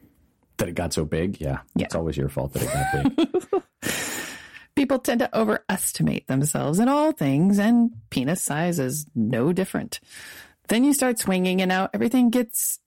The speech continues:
Speaker 2: accentuated. Swinging makes us vulnerable in different ways. We want to look good to our new sex partner, perform well, and satisfy them.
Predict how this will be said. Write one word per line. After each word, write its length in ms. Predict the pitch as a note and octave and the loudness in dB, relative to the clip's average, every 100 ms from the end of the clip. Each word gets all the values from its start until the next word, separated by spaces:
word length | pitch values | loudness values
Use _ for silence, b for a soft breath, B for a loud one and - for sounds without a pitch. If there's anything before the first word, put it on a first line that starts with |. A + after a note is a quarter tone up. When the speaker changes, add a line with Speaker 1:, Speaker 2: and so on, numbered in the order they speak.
| _ | _
Speaker 2:
accentuated. 880 | A#3 - - C4 - C#3+ G#2 G#1 - - _ _ _ - _ _ | -4 -2 2 2 2 -2 -2 -4 -8 -12 _ _ _ -20 _ _
Swinging 520 | - - G#3+ G#3 G3+ | -4 0 2 2 2
makes 280 | F#3 F3 F3 | 2 0 -2
us 200 | D#3 - - | -4 -4 0
vulnerable 800 | D#3+ F#3+ G#3+ F3 B2+ - G#3 A3 _ C4 | 0 2 2 2 0 0 0 0 _ 0
in 120 | E3+ | 2
different 300 | D3 - C3+ | 0 -2 -2
ways. 420 | C3 C3 G3+ B3 - B B B B B _ | 0 2 0 -2 -10 B B B B B _
We 180 | A3 A3 | 2 2
want 380 | G#3 G3+ G#3 B3+ | 2 2 2 2
to 120 | - | 0
look 360 | F#3 A3 F4 F4+ _ | 0 2 0 -2 _
good 300 | D#4+ D#4+ - - - | 0 0 -2 -12 -6
to 140 | - | -4
our 160 | C#3 B2 | -2 0
new 380 | C3 C3 B2+ - | 2 2 2 0
sex 340 | - - C#3 | -2 -2 -4
partner, 520 | - B2+ - A3+ C#4 - _ _ | -6 -6 0 2 2 -2 _ _
perform 520 | - - - C3+ B2+ | -8 -6 -4 -2 0
well, 360 | C#3+ F3 B3 C4 | 0 2 2 2
and 280 | A3+ D4+ D4+ | 2 4 4
satisfy 520 | - F4 F#4+ - - | 2 0 0 -2 -4
them. 260 | - F2+ | -4 -4